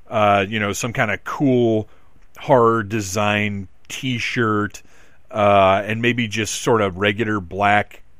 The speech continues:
jeans pants, I guess. Uh, I don't know. This one would probably take some consulting, uh, to, to figure out exactly what it would be. But the Deadite dress, which is the torn, bloody dress,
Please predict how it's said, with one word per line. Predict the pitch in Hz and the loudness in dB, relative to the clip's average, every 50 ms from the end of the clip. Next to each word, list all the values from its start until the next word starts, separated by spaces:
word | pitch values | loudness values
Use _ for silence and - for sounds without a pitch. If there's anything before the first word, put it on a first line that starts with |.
| - - 165 196 190 147 139 135 123 | -20 -20 -20 -20 -20 -18 -16 -16 -14
jeans | 107 - 107 110 117 117 117 117 117 113 113 - - | -10 -10 -8 -8 -8 -8 -8 -8 -10 -10 -12 -12 -12
pants, | - - 113 110 110 113 127 110 - - | -10 -6 -4 -2 -2 -2 -4 -8 -8 -6
I | 139 127 | -4 -4
guess. | 127 131 135 139 139 143 143 - - - - - - - - - - - - - - - - - - - - - - - - - - | -4 -2 -2 -2 0 -2 -4 -6 -10 -12 -12 -16 -20 -20 -20 -20 -20 -20 -20 -20 -20 -20 -20 -20 -20 -20 -20 -20 -20 -20 -20 -10 0
Uh, | 117 113 110 107 104 104 101 98 95 - - - - - - - - - - - | 4 6 6 6 6 6 4 2 0 -2 -8 -14 -20 -20 -20 -20 -20 -20 -6 0
I | 151 156 | 2 2
don't | 147 | 4
know. | 139 123 | 2 2
This | 110 131 131 - | 0 -2 -2 -2
one | 160 135 127 | -4 -6 -6
would | 123 113 | -6 -4
probably | - 139 120 117 113 107 110 104 | -2 0 0 0 0 -2 -6 -6
take | - - 113 104 | -4 -4 -4 -4
some | - - 101 | -6 -8 -12
consulting, | 92 - 117 98 - - 104 101 98 - 113 90 76 76 - - - - - - - - - 107 | -10 -10 -10 -10 -8 -6 -6 -6 -6 -8 -10 -12 -12 -14 -18 -20 -20 -20 -20 -20 -20 -20 -14 -8
uh, | 107 107 95 92 90 90 - - | -4 -2 0 0 0 -2 -4 -4
to, | - 101 101 | -4 -4 -4
to | 101 - - 120 | -4 -6 -8 -4
figure | - 139 107 107 107 | -2 -2 0 2 2
out | 104 98 | 2 0
exactly | 95 87 85 101 95 95 92 - 107 98 | 0 -2 -2 0 0 0 -2 -2 -4 -4
what | 92 95 95 | -4 -4 -4
it | 95 | -6
would | 95 92 87 82 | -8 -10 -12 -8
be. | - 107 101 95 92 85 - - - - - - - | -4 -4 -2 -2 -4 -6 -10 -14 -18 -20 -20 -6 -2
But | 120 120 - | 0 0 0
the | - 117 | 0 -4
Deadite | 101 87 - 127 127 143 151 139 123 110 | -6 -2 0 0 2 2 2 0 0 -2
dress, | 104 101 110 104 95 95 92 - - - | -4 -4 -4 -2 -2 -2 -4 -6 -8 -8
which | 117 107 - | -8 -8 -8
is | 110 95 82 | -10 -10 -10
the | 104 101 | -12 -12
torn, | - - - - 135 123 120 117 113 110 104 101 95 87 85 87 | -12 -14 -12 -8 -6 -4 -2 0 0 -2 -2 -4 -8 -10 -8 -6
bloody | 104 104 104 101 101 101 104 101 98 90 | -4 -2 0 0 0 0 0 -2 -4 -6
dress, | 82 87 101 98 98 98 92 90 90 85 - - - | -6 -8 -6 -4 -2 -2 -2 -2 -4 -6 -8 -10 -12